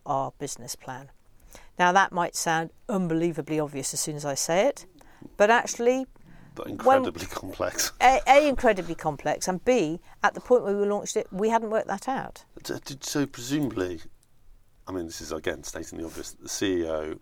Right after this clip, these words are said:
Speaker 2: the whole board was completely on board.
Speaker 1: Yeah.
Speaker 2: How, did that happen naturally? Was that easy? Was that a challenge? How, like, how closely did you need to work? Did you have to convince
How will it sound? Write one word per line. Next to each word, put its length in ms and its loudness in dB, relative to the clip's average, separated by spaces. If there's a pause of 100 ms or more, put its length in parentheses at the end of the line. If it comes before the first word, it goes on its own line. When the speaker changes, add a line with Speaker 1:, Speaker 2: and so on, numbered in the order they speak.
(120)
Speaker 2:
the 140 -6
whole 300 -4
board 400 -8 (560)
was 120 -8
completely 400 -6
on 220 2
board. 360 -10
Speaker 1:
Yeah. 260 4 (520)
Speaker 2:
How, 300 -6 (800)
did 120 0
that 120 -2
happen 260 -4
naturally? 340 -2
Was 160 -2
that 160 0
easy? 280 -2
Was 100 -4
that 120 -4
a 60 -16
challenge? 520 -4
How, 80 -8 (100)
like, 160 -8
how 180 -6
closely 480 -2
did 260 -12
you 220 -6 (560)
need 220 -8
to 80 -8
work? 160 -2
Did 140 -10
you 40 -6
have 60 -8
to 80 -6
convince 760 -6